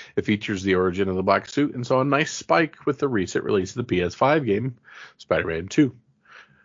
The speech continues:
To a lesser degree, this book also features the second appearance of Julia Carpenter, the second Spider-Woman, and the second Madam Web. In the upcoming Madam Web, Julia Carpenter will be played by Sydney Sweeney,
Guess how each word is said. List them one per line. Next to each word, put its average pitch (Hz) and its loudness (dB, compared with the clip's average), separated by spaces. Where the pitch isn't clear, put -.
To 240 6
a - 6
lesser 214 8
degree, 147 4
this 127 0
book 123 -2
also 113 0
features 107 -4
the 113 -10
second 120 0
appearance 107 0
of 107 -2
Julia 98 2
Carpenter, 110 0
the 117 -2
second - -4
Spider-Woman, 101 -2
and 139 0
the 135 -4
second - -4
Madam 92 -4
Web. 101 0
In 95 -2
the 90 2
upcoming 87 0
Madam 85 -2
Web, 87 -2
Julia 92 0
Carpenter 127 0
will 113 -2
be 117 0
played 117 0
by - -2
Sydney 143 -2
Sweeney, 143 -2